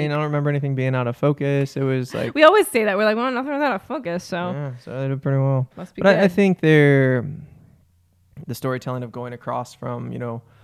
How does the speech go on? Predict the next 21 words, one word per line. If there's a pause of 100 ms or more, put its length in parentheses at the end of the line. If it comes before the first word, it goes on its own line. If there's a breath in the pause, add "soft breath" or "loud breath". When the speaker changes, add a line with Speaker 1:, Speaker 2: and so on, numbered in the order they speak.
(160 soft breath)
Speaker 2:
Barbie
land
to
the
real
world
or
whatever,
and,
like,
the,
even
just
the
camera
direction
choices
to
show
the
journey